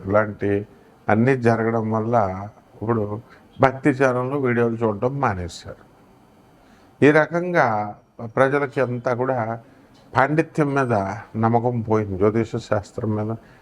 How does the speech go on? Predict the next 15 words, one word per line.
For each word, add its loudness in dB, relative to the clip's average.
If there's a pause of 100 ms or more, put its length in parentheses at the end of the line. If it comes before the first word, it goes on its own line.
(180)
నమ్మకం 0
పోయింది. -2
"ఆ, 2
ఎవరో 2
ఒకడు 0
వచ్చి -10
చెప్తాడు, -2
మళ్ళీ 0 (440)
ఇంకో 4
రాశికి 0
అదే 6
బాలేదని 0
చెప్తాడని", -8
ఇలా 2
నమ్మకాలు -4